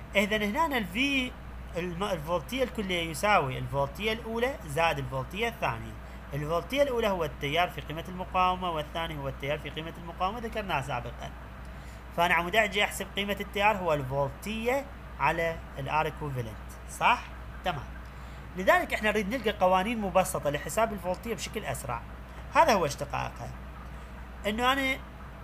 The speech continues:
آه، لو أريد أحسب ال في وان، فهو التيار في آر وان. يعني ال V خلال المقاومة الأولى هو التيار اللي يمر بها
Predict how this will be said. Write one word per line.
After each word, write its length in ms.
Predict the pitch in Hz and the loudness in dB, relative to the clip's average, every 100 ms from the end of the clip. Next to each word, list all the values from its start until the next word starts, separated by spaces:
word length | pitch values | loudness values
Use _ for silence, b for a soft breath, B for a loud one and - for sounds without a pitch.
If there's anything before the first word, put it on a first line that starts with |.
| - | -4
آه، 480 | 185 165 160 160 151 | 2 6 8 6 4
لو 140 | 151 185 | 2 4
أريد 220 | 220 - | 4 2
أحسب 260 | - 208 | 0 -2
ال 120 | 185 139 | -2 0
في 160 | 208 | 0
وان، 240 | 160 135 151 - - - - - - - - - - | 2 2 0 -8 -12 -12 -12 -12 -12 -12 -12 -12 0
فهو 180 | 170 190 | 6 6
التيار 440 | 190 - 202 277 | 4 4 6 6
في 200 | - 220 | 4 2
آر 180 | 208 180 | 6 6
وان. 220 | 143 113 110 - - - - - - - - - | 6 -2 -8 -12 -14 -14 -12 -14 -14 -14 -12 -6
يعني 240 | 143 135 147 | -2 -2 -2
ال 100 | 135 | 0
V 280 | 185 254 254 | 4 4 2
خلال 340 | 175 165 180 | 2 6 6
المقاومة 480 | 175 151 139 175 196 | 4 -4 6 6 6
الأولى 400 | 175 143 135 135 | 2 -2 0 0
هو 140 | 139 151 | 0 -4
التيار 400 | - 156 196 226 | -4 0 2 2
اللي 120 | 196 | 0
يمر 160 | 196 | -2
بها 400 | 214 220 226 254 | -2 0 0 0